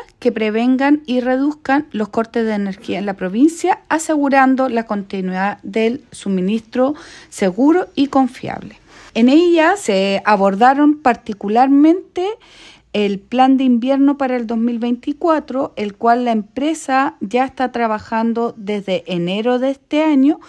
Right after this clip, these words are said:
priorizando las comunas críticas en cuanto a vegetación y sobrecarga de las subestaciones. Gran parte de este plan tiene relación con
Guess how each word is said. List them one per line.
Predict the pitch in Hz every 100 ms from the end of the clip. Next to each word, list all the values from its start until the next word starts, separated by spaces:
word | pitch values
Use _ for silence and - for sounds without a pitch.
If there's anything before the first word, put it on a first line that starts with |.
| - - -
priorizando | 269 349 349 320 - 254 262 269 269 -
las | 226
comunas | 226 208 208 220 226 226 _
críticas | 285 330 339 320 277 285 302
en | -
cuanto | 233 226 226 226
a |
vegetación | 208 202 196 196 - 247 254 294 _
y | 254 269
sobrecarga | 277 240 214 208 208 208 220 214 -
de | 214 220
las | 220 214
subestaciones. | 214 214 208 220 - 156 - - - _ - -
Gran | 202 254 302 381 -
parte | 349 339 - 269
de | 254 269
este | - 254
plan | 254 247 277 392 - _ -
tiene | 240 254 254
relación | 240 214 202 - 247 254
con | - 220 240 269